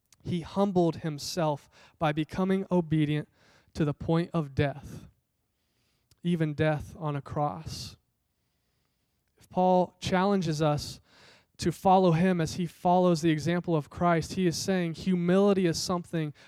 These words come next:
that I, um, aspire to, and it's, that's something that Jesus exemplified throughout his entire life. Everything that he did was others focused.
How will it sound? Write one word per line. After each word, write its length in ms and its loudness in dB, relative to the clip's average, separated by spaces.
that 200 2
I, 520 2
um, 260 0
aspire 520 4
to, 180 2
and 60 6
it's, 100 0
that's 140 0
something 460 -2
that 220 -2
Jesus 580 0
exemplified 1120 -2
throughout 300 2
his 160 0
entire 460 -4
life. 420 -6
Everything 600 0
that 140 -2
he 200 -4
did 460 -2
was 300 0
others 580 0
focused. 840 -4